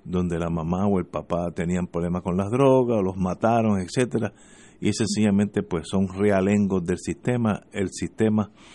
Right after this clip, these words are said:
ahí viene el sistema educativo, no los recoge, porque ni se da cuenta de esos problemas, y los que salen a, a la vida, pues, son gente que no tienen otra opción sino que delinquir. En torno a la,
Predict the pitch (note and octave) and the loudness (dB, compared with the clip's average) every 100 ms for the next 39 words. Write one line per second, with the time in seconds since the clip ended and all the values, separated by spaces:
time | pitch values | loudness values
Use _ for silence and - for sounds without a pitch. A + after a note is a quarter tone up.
0 | - - - - - - D2+ F2 G2+ G2+ | -20 -20 -20 -20 -16 -8 -4 0 2 2
1 | F2 E2 G2 F#2+ F#2+ F#2+ E2+ A#2 A2 - | 0 -4 0 0 0 -2 0 2 2 2
2 | F#2+ A2 B2+ A#2 G2+ E2 F#2 F2+ A2+ A2+ | 4 6 6 4 2 -6 -6 -2 0 0
3 | F#2+ D2+ _ - - - - _ _ - | 0 -10 _ -20 -20 -20 -20 _ _ -4
4 | E2+ F2 F2+ G2 G2+ G2 G2+ A2 A#2 G#2+ | -2 0 0 2 2 0 2 2 2 0
5 | E2 D2+ D#2+ G2 - G2 B2 A#2 E2 G2 | -4 -4 -4 -4 -2 -2 0 0 0 -2
6 | F#2 - - G2+ A#2+ A#2+ A2+ F2+ G2+ G#2+ | -2 -4 -2 0 0 -2 -4 -4 -4 -2
7 | B2 G2+ G2+ G2 F#2+ A2+ - G2+ F#2+ G#2 | -2 -2 -4 -2 -2 -2 -4 -2 2 2
8 | B2 - - _ - - B2 B2+ A2+ - | 0 -6 -20 _ -8 2 4 4 2 2
9 | A2 A#2+ A2 - B2+ B2+ C3 _ - - | 0 -2 -4 0 0 0 -8 _ -12 -2
10 | G2 G2+ - - F#2 E2+ F#2+ F#2+ F2+ D#2+ | 0 0 -4 -8 -6 -4 -2 -2 -4 -4
11 | G#2 F2 - - - - - - - G#2 | -2 -2 -8 -20 -20 -20 -20 -14 -4 -2
12 | F#3+ C#3 D#3+ D3+ C#3+ A#2 A2 F#2+ E2+ - | 2 2 2 2 2 0 -2 -6 -10 -16